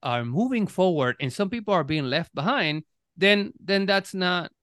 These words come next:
that's not, that may not be progress for everybody, 'cause not everyone can say this is progressive. And so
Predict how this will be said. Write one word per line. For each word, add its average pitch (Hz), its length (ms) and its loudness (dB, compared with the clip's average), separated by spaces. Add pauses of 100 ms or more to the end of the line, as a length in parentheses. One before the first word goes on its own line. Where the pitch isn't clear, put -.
that's 175 240 -4
not, 170 340 0
that 156 160 -2
may 170 140 2
not 170 160 0
be 151 120 0
progress 143 380 0
for 127 180 -2
everybody, 110 380 -4
'cause 131 160 -2
not 180 280 2
everyone 180 540 4
can 151 160 -2
say 123 560 -2
this 131 240 -4
is 120 200 -6
progressive. 117 680 -6 (680)
And 135 120 0
so 139 440 4